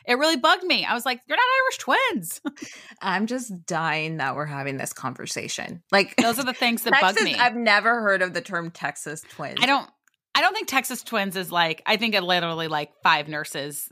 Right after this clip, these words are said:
Speaker 1: like, use that term. I don't think it's, like, co-, I've never heard anyone else tell me that.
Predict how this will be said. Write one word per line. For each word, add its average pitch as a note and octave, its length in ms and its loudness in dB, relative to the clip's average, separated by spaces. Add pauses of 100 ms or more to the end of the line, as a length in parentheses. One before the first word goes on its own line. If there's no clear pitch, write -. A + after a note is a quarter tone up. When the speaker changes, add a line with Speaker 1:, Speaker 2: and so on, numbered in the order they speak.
Speaker 1:
like, E3 200 -4
use D#3+ 200 -6
that A#2+ 200 -4
term. E2+ 260 -8
I G#3 80 4
don't A#3+ 240 2
think G#3+ 140 0
it's, F#3 160 0
like, E3 200 -2
co-, F3 220 2
I've G3+ 160 2
never F#3+ 380 2
heard D#3+ 180 -2
anyone D3+ 300 -4
else - 160 -10
tell - 160 -6
me C2+ 120 -10
that. - 220 -4